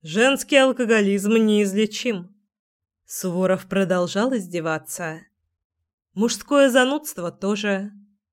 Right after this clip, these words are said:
«Это как посмотреть». К тому моменту, когда я мысленно убила его пятью разными способами, а останки прикопала у нас в саду под яблоней,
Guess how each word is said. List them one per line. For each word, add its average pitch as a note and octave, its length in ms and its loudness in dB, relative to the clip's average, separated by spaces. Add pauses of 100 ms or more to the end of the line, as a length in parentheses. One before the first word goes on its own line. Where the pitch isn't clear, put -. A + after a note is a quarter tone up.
(400)
«Это G3+ 460 0
как A#3 320 0
посмотреть». A#3+ 920 -8 (1080)
К - 100 -20
тому C#4+ 240 -2
моменту, C#4+ 500 2
когда G#3 340 2
я G3+ 60 4
мысленно G#3 680 4
убила G3+ 420 2
его G3+ 280 4
пятью G3+ 540 -2
разными F#3 440 2
способами, A3+ 1040 -2
а A#3+ 140 2
останки B3+ 440 0
прикопала G#3 560 2
у G3 100 2
нас G3 180 2
в - 120 -8
саду G3+ 320 -2
под C4 180 2
яблоней, G#3 680 2